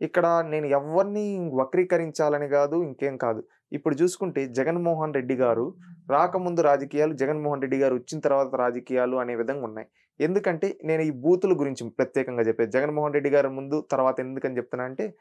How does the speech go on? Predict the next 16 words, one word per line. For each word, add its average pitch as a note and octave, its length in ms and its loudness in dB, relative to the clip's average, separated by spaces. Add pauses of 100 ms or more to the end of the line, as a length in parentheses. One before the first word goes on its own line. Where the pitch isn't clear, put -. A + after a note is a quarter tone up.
(340)
ఆయన E3+ 180 2
రాకముందు G3 560 0
ఈ F#3 100 2
విధంగా E3 280 0
బూతులు D3+ 440 0
ఇవేం C3 360 0
లేవు, A2+ 320 0 (340)
ఆయన D3 200 2
వచ్చిన E3+ 260 -4
తర్వాతే E3 400 2
బూతులు B2 380 -2
వచ్చాయి. G#2+ 360 -6 (380)
ఎందుకు G3+ 280 0
ఈ G3 40 -2
మాట D3+ 260 0
అంటున్నామంటే, C3 640 -4